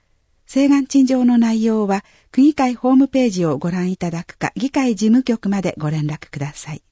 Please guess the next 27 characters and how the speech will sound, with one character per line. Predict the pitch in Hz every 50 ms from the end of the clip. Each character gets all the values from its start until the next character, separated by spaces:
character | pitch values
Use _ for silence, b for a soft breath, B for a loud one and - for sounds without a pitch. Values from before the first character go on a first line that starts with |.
| _ _ _ _ _ _ _ _ _ _ _ _ _ _ _ _ _ _ _
継 | - 254 277 277
続 | 285 294 - -
審 | - 285 285
査 | - - 208
と | - - 170
な | 180 185
っ | - _
た | - 165 160
も | 160 156
の、 | 151 - - _ _ _ -
一 | 240 233 _ _ _
件。 | - 160 143 143 - - _ _ _ _ _ _ _ _ _ _ _ _
環 | - 247 277 285
境 | - - 277 269 262
建 | - - 233 247 233
設 | - 240 233 - 214 - - -
委 | 190 196 202
員 | 185 160
会。 | - - 131 131 - - _ _ _ _ _ _ _ _ _ _ _ _ _ _ _ _ _ _ _ _ _ _
坂 | - - 233 233 302 302
町 | 277 269 262 - 208
十 | 190 214 240 247 247
番 | 240 240 226 214
地 | - - 156 147
十 | 165 208 226 233 226
一 | 226 - - 190
の | 170 - -